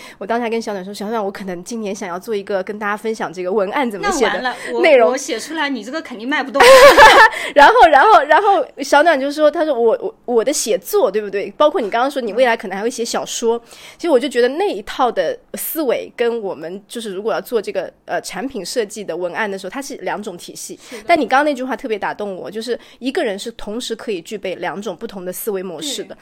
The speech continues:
Speaker 1: 这个背后其实在我看来，其实是因为利他，就是你知道你的作者是谁的时候，
Speaker 2: 嗯。
Speaker 1: 你就知道该为他写出什么样的字来了。
Speaker 2: 对。对。我，我之前去听，嗯，听一个那个现在很火的一个李子苏，
Speaker 1: 嗯。
Speaker 2: 就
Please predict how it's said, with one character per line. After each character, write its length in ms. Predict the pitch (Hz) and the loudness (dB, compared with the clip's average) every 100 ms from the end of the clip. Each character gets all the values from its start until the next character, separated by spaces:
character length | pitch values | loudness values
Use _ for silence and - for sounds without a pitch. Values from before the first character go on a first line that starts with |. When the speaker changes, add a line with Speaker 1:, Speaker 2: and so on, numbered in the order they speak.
| - - | -20 -6
Speaker 1:
这 140 | 403 | -4
个 100 | 370 | -2
背 300 | 349 381 311 | -4 -6 -4
后 240 | 269 294 | -4 -4
其 140 | 233 214 | -4 -6
实 80 | 247 | -8
在 200 | 320 247 | -6 -4
我 200 | 160 123 | -4 -8
看 240 | - 226 | -12 -12
来， 160 | 165 165 | -12 -12
其 160 | - | -12
实 60 | 226 | -10
是 120 | 254 | -10
因 160 | 226 247 | -8 -4
为 200 | 226 - - | -4 -4 -12
利 160 | 240 | -12
他， 340 | - 185 170 202 _ _ _ | -10 -14 -14 -18 _ _ _
就 120 | 381 | -2
是 220 | 403 262 202 _ | 0 -2 -4 _
你 280 | 254 277 226 | -4 -2 -2
知 220 | - 302 | -6 -4
道 180 | 415 440 | -2 -2
你 120 | 247 | -2
的 100 | 175 | -6
作 240 | 175 294 240 | -6 0 0
者 160 | 175 | -2
是 160 | 175 262 | -8 -6
谁 400 | - - 185 143 | -6 -4 -6 -4
的 100 | 320 | -8
时 160 | - 170 | -6 -10
候， 220 | 185 147 | -8 -10
Speaker 2:
嗯。 40 | |
Speaker 1:
你 80 | 190 | -10
就 140 | 180 233 | -6 -6
知 100 | 196 | -4
道 100 | 185 | -6
该 180 | 226 208 | -4 -4
为 120 | 202 | -4
他 160 | 196 | -6
写 140 | 180 170 | -10 -12
出 140 | 190 | -10
什 120 | 190 | -10
么 80 | 175 | -6
样 140 | 190 175 | -6 -6
的 60 | |
字 200 | 170 196 | -8 -6
来 180 | 165 123 | -4 -4
了。 100 | 233 | -6
Speaker 2:
对。 80 | 220 | -6
对。 40 | |
我， 60 | 226 | -8
我 40 | 220 | -8
之 160 | 359 | -8
前 240 | 381 254 262 | -8 -6 -6
去 180 | 294 - - - | -10 -10 -8 -8
听， 500 | - - 302 302 302 - - _ | -6 -2 0 0 -4 -10 -20 _
嗯， 340 | 240 226 226 233 | -10 -8 -8 -12
听 260 | - 311 | -4 -2
一 120 | 285 | -2
个 140 | 226 247 | -4 -6
那 120 | 247 | -6
个 260 | 302 190 175 _ _ | -8 -10 -12 _ _
现 160 | - 254 | -14 -8
在 120 | 233 | -8
很 260 | - 196 | -10 -14
火 260 | 226 - 190 | -12 -8 -8
的 120 | 156 | -8
一 120 | 190 | -14
个 220 | 202 220 - _ _ | -10 -12 -12 _ _
李 160 | 214 262 | -8 -8
子 180 | 196 | -12
苏， 440 | 165 - 226 240 269 _ | -18 -16 -14 -14 -14 _
Speaker 1:
嗯。 300 | 277 320 311 | -14 -12 -8
Speaker 2:
就 180 | 233 | -8